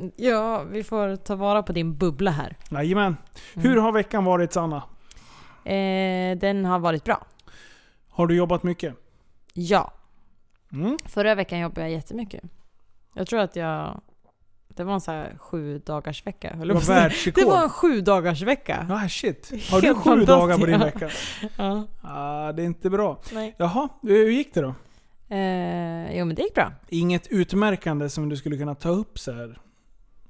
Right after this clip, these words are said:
Speaker 2: som har
Speaker 1: Mm.
Speaker 2: hänt?
Speaker 1: Nej, alltså det jobbigaste jag gjorde på hela veckan, det var att åka till Ikea och handla till företaget.
Speaker 2: Aha, vad
Speaker 1: Det var
Speaker 2: handlar
Speaker 1: typ
Speaker 2: den då, då? Var det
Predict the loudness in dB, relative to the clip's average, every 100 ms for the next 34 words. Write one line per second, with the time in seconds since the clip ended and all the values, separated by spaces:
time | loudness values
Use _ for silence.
0 | -20 _ _ -20 -10 -6 -2 -2 -2 -6
1 | -10 -18 -20 -20 -20 -20 _ -20 -20 -20
2 | -14 -8 -6 -4 -6 -6 -4 -4 -4 -2
3 | 0 0 -2 -2 0 0 0 -2 -2 -4
4 | -4 -4 -2 0 0 0 -2 -4 -6 -8
5 | -6 -6 -6 -6 -8 -4 -4 -2 -4 -4
6 | -6 -6 -6 -6 -8 -8 -10 -10 -14 -16
7 | -20 -20 -10 -8 -6 -8 -8 -10 -16 _
8 | _ _ -18 -18 -20 -20 -8 -6 -6 -2
9 | 2 4 4 4 2 2 0 -6 -16 _
10 | _ -4 -2 0 -4 -10